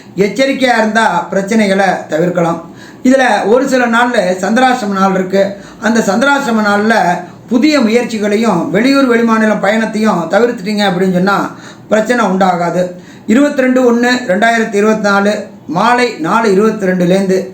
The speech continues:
இருபத்தஞ்சு ஒண்ணு ரெண்டாயிரத்தி இருபத்தி நாலு அதிகாலை ஒண்ணு நாற்பத்தேழு வரலும் எந்த விதமான ஒரு புதிய முயற்சியும் எடுக்காம இருந்தீங்கன்னா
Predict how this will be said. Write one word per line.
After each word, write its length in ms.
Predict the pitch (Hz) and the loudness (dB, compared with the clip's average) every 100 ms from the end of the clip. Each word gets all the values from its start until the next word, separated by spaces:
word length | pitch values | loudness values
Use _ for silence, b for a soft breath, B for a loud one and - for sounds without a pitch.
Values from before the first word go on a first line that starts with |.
| B B B | B B B
இருபத்தஞ்சு 560 | 202 294 294 262 254 247 226 | 0 2 0 0 0 2 2
ஒண்ணு 220 | 240 240 247 - | 2 -2 -4 -4
ரெண்டாயிரத்தி 420 | 196 226 226 196 | 0 0 0 0
இருபத்தி 280 | 208 208 196 | 0 0 0
நாலு 300 | 202 202 208 - - - - - B B B | 0 2 0 -4 -14 -20 -20 -20 B B B
அதிகாலை 540 | - 202 269 254 254 254 | -4 -2 2 2 2 0
ஒண்ணு 280 | 175 214 269 | 2 2 4
நாற்பத்தேழு 580 | 247 214 208 190 196 185 | 2 0 -2 -2 0 2
வரலும் 400 | 180 196 196 160 B B - | 2 2 -2 -2 B B -2
எந்த 260 | 240 269 | 2 2
விதமான 560 | 262 240 226 226 220 180 | 2 0 0 2 0 0
ஒரு 180 | 202 - | -2 -2
புதிய 300 | 214 262 285 | 0 0 2
முயற்சியும் 500 | 226 208 185 226 190 | 2 0 -2 -2 -2
எடுக்காம 320 | 185 214 202 | 0 0 0
இருந்தீங்கன்னா 460 | 190 180 175 190 | -4 -2 -2 0